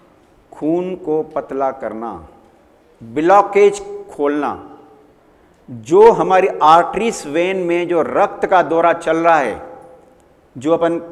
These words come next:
cholesterol वाली items, माना चिकनाई वाले item ज़्यादा लेते हैं, वो digest नहीं होते हैं,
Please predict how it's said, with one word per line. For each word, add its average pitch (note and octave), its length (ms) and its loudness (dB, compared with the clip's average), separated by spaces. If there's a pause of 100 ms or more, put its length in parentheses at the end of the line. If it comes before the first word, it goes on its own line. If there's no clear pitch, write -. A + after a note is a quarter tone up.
(200)
cholesterol E3+ 460 0
वाली F3 220 2
items, D3+ 500 -2
माना D3 180 -6
चिकनाई F#3+ 480 -4
वाले F3+ 180 2
item D#3+ 300 -2
ज़्यादा D3 260 0
लेते D3 320 -4
हैं, B2+ 340 -12 (180)
वो B2+ 80 -10
digest D3 400 -2
नहीं D#3+ 160 -4
होते D3 200 -4
हैं, G3 400 -8